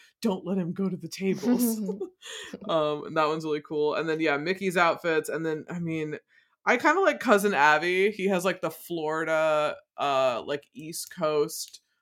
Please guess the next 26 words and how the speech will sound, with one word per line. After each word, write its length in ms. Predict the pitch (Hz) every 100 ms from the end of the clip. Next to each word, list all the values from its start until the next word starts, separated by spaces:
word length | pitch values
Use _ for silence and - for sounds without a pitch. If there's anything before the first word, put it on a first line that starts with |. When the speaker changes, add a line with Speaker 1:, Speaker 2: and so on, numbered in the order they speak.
| _ 151
Speaker 1:
vibe 420 | 156 151 147 147
going 300 | 151 143 143
on, 240 | 147 147
like, 160 | 147 135 -
old 240 | - 415
Speaker 2:
Yeah, 120 | 403 403
Speaker 1:
man 260 | 403 392
Speaker 2:
that 120 | 403 453
is 100 | 427
Speaker 1:
Jewish 120 | 415
Speaker 2:
cool, 200 | 285 226 147
it's 100 | 143
Speaker 1:
vibe. 120 | 143
Speaker 2:
true. 180 | 269 240
Speaker 1:
Like, 140 | 190 -
it's 160 | 160 -
cool. 540 | - 180 147 127 143 _ - - _ -
Uh, 280 | 156 151 151
with 120 | 160
the 60 |
blazer, 560 | 165 151 156 151 147 151
like, 120 | 147
the 80 | 147
light 320 | 143 139 139 -
blazer. 760 | 135 131 135 139 135 135 135 -
Um, 480 | 139 131 131 131